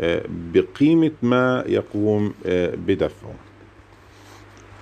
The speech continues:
الآن في عندي، آه، أسباب لزيادة النفقة العامة، في أسباب ظاهرية وأسباب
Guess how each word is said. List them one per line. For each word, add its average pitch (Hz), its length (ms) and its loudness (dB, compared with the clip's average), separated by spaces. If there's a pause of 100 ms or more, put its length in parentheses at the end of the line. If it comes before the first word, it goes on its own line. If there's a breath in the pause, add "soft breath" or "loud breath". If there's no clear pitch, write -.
(1400 loud breath)
الآن 160 280 6
في 147 280 2
عندي، 139 680 2 (240)
آه، 98 360 0
أسباب 131 800 4 (160)
لزيادة 101 640 0
النفقة 113 680 2
العامة، 82 680 -2
في 113 240 0
أسباب 110 340 4
ظاهرية 123 800 4
وأسباب 110 840 2